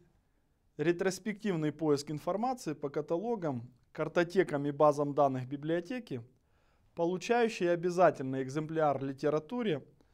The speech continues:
в библиотеке вуза, в котором вы учитесь. Затем следует пополнить составленный по каталогам и картотекам список информации, включенный в издание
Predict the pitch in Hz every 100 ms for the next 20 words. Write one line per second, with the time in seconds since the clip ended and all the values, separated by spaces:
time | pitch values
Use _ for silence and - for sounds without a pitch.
0 | _ _ _ 123 139 165 175 175 220 214
1 | 175 226 220 180 156 156 202 196 165 170
2 | 170 117 - - - - _ _ _ _
3 | 160 196 330 311 - 233 208 190 190 -
4 | 226 214 185 - _ _ _ _ - -
5 | 175 - 208 170 151 147 143 147 143 160
6 | 170 180 160 123 110 - 156 165 156 185
7 | 202 320 214 170 - 226 214 165 - 170
8 | 196 226 294 294 151 127 120 - _ _
9 | _ _ - 185 - 277 240 185 165 -
10 | 156 160 165 214 220 208 180